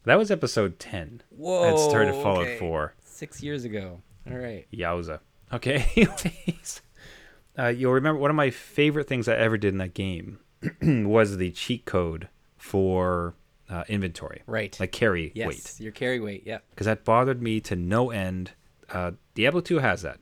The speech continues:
Speaker 1: It actually makes me a little upset that I didn't buy it for P C.
Speaker 2: Oh, so
Speaker 1: 'Cause
Speaker 2: you,
Speaker 1: I'm
Speaker 2: you could mod it and stuff if
Speaker 1: 'cause
Speaker 2: you wanted?
Speaker 1: that's the thing. I'm pretty sure somebody will come up with a mod that would solve it. I despise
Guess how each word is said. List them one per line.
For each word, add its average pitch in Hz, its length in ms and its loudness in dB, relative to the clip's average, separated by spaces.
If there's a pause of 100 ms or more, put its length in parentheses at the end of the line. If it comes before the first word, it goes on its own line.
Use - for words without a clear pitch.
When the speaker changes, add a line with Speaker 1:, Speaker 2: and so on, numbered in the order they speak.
Speaker 1:
It 135 120 -6
actually 175 340 0
makes 165 300 0
me 139 120 0
a 117 60 0
little 131 360 0
upset 127 400 -4
that 104 100 -4
I 95 60 0
didn't 98 220 -2
buy 95 180 -2
it 104 60 -10
for 92 120 -8
P - 180 -8
C. 98 360 -8 (600)
Speaker 2:
Oh, 113 180 -4
so 98 180 -12
Speaker 1:
'Cause 104 100 -2
Speaker 2:
you, 120 40 0
Speaker 1:
I'm 110 160 -2
Speaker 2:
you 107 160 -12
could 98 140 -10
mod 87 220 -12
it - 140 -12
and 95 80 -18
stuff 110 360 -16
if - 40 -20
Speaker 1:
'cause 113 200 -8
Speaker 2:
you 92 60 -18
wanted? 101 220 -14
Speaker 1:
that's 92 240 -6
the 104 60 0
thing. 107 160 -2
I'm 92 100 0
pretty 135 240 0
sure 139 160 -2
somebody 117 240 2
will 113 80 2
come 113 140 -4
up 110 80 -4
with 95 100 -6
a 95 40 -4
mod 92 320 -2
that 85 120 -4
would 82 120 -10
solve 101 280 -2
it. 123 120 -6
I 101 180 -6 (280)
despise 95 1200 -6